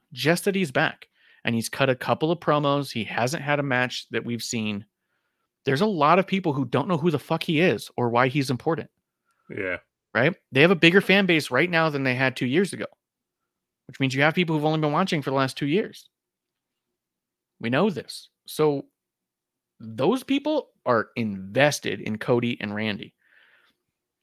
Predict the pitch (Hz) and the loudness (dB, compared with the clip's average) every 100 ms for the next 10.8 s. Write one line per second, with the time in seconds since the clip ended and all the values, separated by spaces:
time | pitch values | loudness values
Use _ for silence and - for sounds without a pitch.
0 | _ - 156 - 160 160 208 202 208 196 | _ -12 -10 -4 0 2 2 2 2 4
1 | 147 160 - 175 160 175 180 160 170 262 | 4 2 2 0 -2 0 0 2 0 -2
2 | - _ - - _ - 127 120 123 127 | -12 _ -20 -20 _ -6 -4 0 2 4
3 | 135 165 156 151 151 151 160 151 151 147 | 4 2 4 4 6 2 2 0 2 2
4 | 151 143 - 139 - 156 156 143 143 180 | 0 -4 -4 -4 -2 -2 0 0 2 2
5 | 226 _ - _ 143 120 113 120 135 - | 0 _ -20 _ -4 -4 0 2 2 2
6 | 151 139 - 147 - 143 135 143 139 113 | 0 0 -2 -2 0 -2 0 0 -2 -6
7 | - - _ _ _ - 120 120 135 127 | -10 -16 _ _ _ -6 -4 0 2 2
8 | - _ _ _ _ 143 151 170 196 185 | 0 _ _ _ _ 2 2 2 2 2
9 | 180 - 170 202 180 135 147 - 139 131 | 0 0 0 0 2 2 0 -2 0 0
10 | 120 151 180 - 95 80 - | 0 0 -2 -2 -4 -6 -16